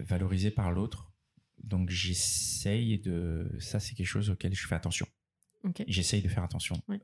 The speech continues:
Speaker 1: Euh, l'autre est précieux et il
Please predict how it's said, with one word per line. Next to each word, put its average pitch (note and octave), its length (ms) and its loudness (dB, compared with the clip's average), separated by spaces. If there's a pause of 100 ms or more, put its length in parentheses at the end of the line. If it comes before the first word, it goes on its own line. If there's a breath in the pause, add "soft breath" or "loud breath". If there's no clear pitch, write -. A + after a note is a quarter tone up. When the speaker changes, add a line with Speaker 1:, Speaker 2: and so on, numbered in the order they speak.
(140)
Speaker 1:
Euh, D#2+ 440 2 (2000)
l'autre G#2+ 280 4
est G2 40 4
précieux - 580 0 (640)
et F#2 220 0
il F2 60 0